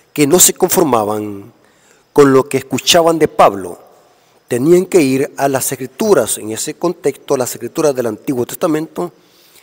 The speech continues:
porque lo, de las del Nuevo Testamento había, aún no habían sido escritas.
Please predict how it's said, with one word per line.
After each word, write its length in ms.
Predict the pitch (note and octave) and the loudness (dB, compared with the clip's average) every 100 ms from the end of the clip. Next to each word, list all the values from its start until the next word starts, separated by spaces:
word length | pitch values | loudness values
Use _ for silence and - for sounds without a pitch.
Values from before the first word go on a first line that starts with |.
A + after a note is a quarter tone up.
| _ _ | _ _
porque 280 | C#3 C3 C3 | -2 0 0
lo, 160 | A#2+ A#2 | 0 -2
de 180 | - | -4
las 100 | A#2 | -6
del 160 | A2 A#2 | -4 -2
Nuevo 200 | D3+ D3 | 0 0
Testamento 480 | C#3 D3 D3+ D#3+ C3 | -2 -2 -2 -2 -2
había, 220 | C3+ C#3+ | -2 -4
aún 240 | B2 D3+ | -4 -4
no 60 | C#3+ | -2
habían 180 | C3+ C3 | -4 -4
sido 220 | D#3 D#3+ | -6 -8
escritas. 520 | - D3+ B2+ - E3+ | -8 -8 -8 -10 -12